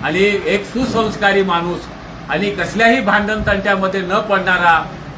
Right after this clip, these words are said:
चार लोकांमध्ये, अ, लोकांमध्ये नाव असलेला, लोकांना पोटपाण्याची व्यवस्था प्रत्यक्षात करणारा, निव्वळ कुणी फोनवर बोललं म्हणजे त्याच्या पोटात अन्न जात नाही,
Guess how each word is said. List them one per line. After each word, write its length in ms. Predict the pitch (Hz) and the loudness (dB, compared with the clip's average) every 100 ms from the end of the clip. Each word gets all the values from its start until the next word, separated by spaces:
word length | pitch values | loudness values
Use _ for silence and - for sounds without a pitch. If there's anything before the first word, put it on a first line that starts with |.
| - | -2
चार 220 | 180 208 | 2 2
लोकांमध्ये, 560 | 202 196 202 190 185 196 | 2 0 2 2 0 0
अ, 580 | 196 180 170 165 160 156 | 0 0 2 2 0 0
लोकांमध्ये 580 | 165 175 190 185 180 | -2 2 0 0 -2
नाव 340 | 180 170 208 202 | 0 4 4 4
असलेला, 460 | 180 175 170 165 | 0 -2 -2 0
लोकांना 440 | 156 156 156 180 180 | 0 -4 -2 0 0
पोटपाण्याची 720 | 175 175 180 190 180 175 185 | -2 -6 -4 -4 -2 -2 -2
व्यवस्था 500 | 170 165 214 - 220 | -2 0 0 2 0
प्रत्यक्षात 560 | - 196 - 247 - 208 | 0 -4 -2 0 2 0
करणारा, 600 | - 220 175 151 127 110 - - - - - | 2 -2 0 -2 -4 -6 -10 -12 -12 -14 -10
निव्वळ 280 | 156 185 226 | -2 2 4
कुणी 280 | 233 214 226 | 2 0 -2
फोनवर 440 | 214 202 233 233 | -2 0 2 2
बोललं 340 | 226 214 220 226 | 2 2 2 0
म्हणजे 260 | 226 214 | 0 -2
त्याच्या 260 | 220 220 226 | -2 0 -2
पोटात 340 | 226 214 226 220 | -2 0 0 4
अन्न 260 | 202 214 | 2 2
जात 320 | 214 214 208 | 0 0 0
नाही, 200 | 208 202 | -2 -4